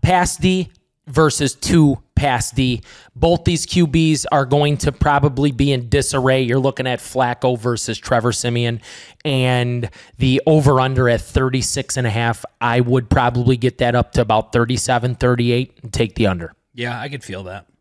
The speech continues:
Speaker 2: I
Speaker 1: Yeah.
Speaker 2: can feel that.
Speaker 1: That's, that's my lean. Uh, that's an absolute lean. I'm, I, I don't like the game whatsoever.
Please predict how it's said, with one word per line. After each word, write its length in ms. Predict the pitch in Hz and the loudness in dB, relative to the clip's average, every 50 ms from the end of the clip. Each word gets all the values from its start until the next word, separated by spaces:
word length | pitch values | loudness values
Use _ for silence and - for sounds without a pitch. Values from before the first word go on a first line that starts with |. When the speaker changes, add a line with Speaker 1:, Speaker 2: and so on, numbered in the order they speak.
| _ _ - | _ _ -10
Speaker 2:
I 60 | - | -4
Speaker 1:
Yeah. 80 | 127 - | -4 -4
Speaker 2:
can 60 | 123 | -4
feel 160 | 113 127 104 107 | -6 -10 -12 -10
that. 200 | 107 107 - - | -10 -8 -2 0
Speaker 1:
That's, 260 | 170 160 160 - - | 2 2 2 0 0
that's 240 | - 190 170 - - | 0 0 0 0 0
my 140 | 185 175 | -2 0
lean. 580 | 156 139 147 165 175 170 170 175 180 190 190 - _ _ _ - - - - - - | 0 2 2 2 2 2 2 2 0 0 -2 -4 _ _ _ -20 -20 -20 -20 -10 -2
Uh, 160 | - 156 139 | 0 0 2
that's 240 | 131 147 165 160 - | 2 2 0 0 0
an 100 | 175 160 | 0 0
absolute 560 | 156 165 170 139 - - 170 147 143 143 143 120 131 | 0 0 0 0 0 0 2 4 4 4 2 2 0
lean. 240 | 131 123 113 110 110 | 0 0 0 0 0
I'm, 160 | 107 123 123 | 0 0 0
I, 160 | - 120 123 - | -2 -2 -2 -2
I 120 | - 120 | -2 0
don't 120 | 120 120 117 | 0 0 0
like 160 | 110 110 104 | -2 -2 -2
the 60 | - 104 | -4 -6
game 260 | 92 101 98 95 98 | -4 -4 -4 -4 -2
whatsoever. 500 | 95 98 - - 107 113 90 85 85 | -2 -4 -2 -2 -4 -2 -4 -4 -8